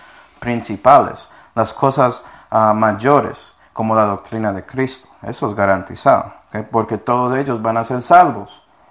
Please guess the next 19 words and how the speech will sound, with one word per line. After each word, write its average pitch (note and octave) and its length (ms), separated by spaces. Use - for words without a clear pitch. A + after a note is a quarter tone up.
y A2+ 160
viven B2+ 360
para A2 280
Dios. - 520
¿Sí - 180
ven? C3+ 260
Ok. F#2 120
Y B2+ 140
es B2+ 180
importante E3 720
reconocer, C#3 800
porque B2+ 400
dice D3 340
ahí, D3+ 560
"en C#3 220
la C3 140
multitud C#3+ 880
de C3 140
consejeros". A#2+ 920